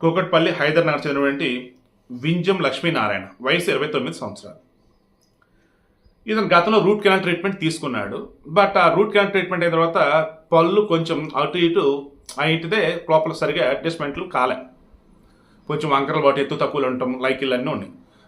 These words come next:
So, ఒక మంచి డెంటల్ హాస్పిటల్‌లో కలిసి అన్నీ సరి చేపించుకుందాం, త్వరలో పెళ్లి కాబోతుంది కదా అనుకున్నాడు. అలా అతను మొత్తం వెతుకున్నాడు. ఎందుకంటే మొన్న ఫిబ్రవరి పదిహేనవ తారీఖున అతను ఎంగేజ్‌మెంట్ అయింది.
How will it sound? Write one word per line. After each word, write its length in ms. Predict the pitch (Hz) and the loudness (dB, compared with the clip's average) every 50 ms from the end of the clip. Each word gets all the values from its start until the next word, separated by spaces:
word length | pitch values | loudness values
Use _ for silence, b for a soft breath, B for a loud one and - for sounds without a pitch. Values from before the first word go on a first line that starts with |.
| b b | b b
So, 120 | - - 220 | 0 2 4
ఒక 320 | 214 220 220 185 160 147 | 4 4 4 0 0 -2
మంచి 380 | 151 147 156 170 175 170 233 - | 0 0 2 2 2 0 0 0
డెంటల్ 300 | 123 147 160 160 196 165 | 0 0 0 0 0 2
హాస్పిటల్‌లో 560 | 165 151 131 - - - 131 127 139 139 135 | 2 2 2 2 0 -4 -4 -2 -2 -2 -2
కలిసి 500 | - 131 113 120 127 - 208 208 - - - _ _ _ _ _ _ _ _ _ _ _ _ _ _ _ _ _ _ b b b b 127 | -2 -2 -4 -4 -4 -4 -4 -6 -6 -12 -20 _ _ _ _ _ _ _ _ _ _ _ _ _ _ _ _ _ _ b b b b -2
అన్నీ 200 | 139 165 202 190 | 2 2 2 2
సరి 220 | 185 170 160 - | 2 2 0 0
చేపించుకుందాం, 520 | - 160 139 - - - - 127 104 92 | 0 -2 -2 -2 -4 -8 -10 -10 -10 -10
త్వరలో 320 | - - 156 151 156 165 170 | -4 0 0 2 4 2 2
పెళ్లి 260 | 165 147 139 147 165 | 2 2 0 2 2
కాబోతుంది 440 | 165 151 139 139 131 127 120 113 120 | 2 2 2 2 0 -2 -2 -4 0
కదా 100 | 165 214 | 0 2
అనుకున్నాడు. 440 | - 127 120 113 95 87 82 - - _ _ _ _ _ _ _ _ _ _ _ _ _ b b b b b b b b b b | 2 0 -4 -8 -12 -14 -18 -20 -20 _ _ _ _ _ _ _ _ _ _ _ _ _ b b b b b b b b b b
అలా 160 | 175 190 202 | 2 4 6
అతను 260 | 185 165 165 202 202 175 | 6 4 4 2 2 2
మొత్తం 300 | 160 156 156 - 202 165 | 0 0 0 0 -2 -2
వెతుకున్నాడు. 460 | 147 139 - 175 165 135 110 101 - - - _ _ _ _ _ _ 147 | -2 -4 -4 -4 -4 -2 -4 -4 -8 -12 -20 _ _ _ _ _ _ -2
ఎందుకంటే 340 | 165 185 185 190 196 208 | -2 0 0 0 0 0
మొన్న 520 | 190 180 175 180 180 165 147 156 170 165 - | 0 0 0 0 2 2 2 0 0 -2 -4
ఫిబ్రవరి 360 | - 156 156 196 208 214 208 | -4 -2 0 2 2 2 2
పదిహేనవ 420 | - 165 143 156 160 185 185 175 170 | 0 0 0 0 0 0 0 0 0
తారీఖున 340 | 170 151 139 139 - 202 185 | 0 2 2 2 0 -2 -4
అతను 140 | 170 156 | -4 -4
ఎంగేజ్‌మెంట్ 480 | 127 135 139 151 151 147 - 165 165 185 | -4 -4 -2 -2 -2 -2 -4 -4 -2 -2
అయింది. 260 | 139 98 85 - - | -4 -4 -6 -10 -16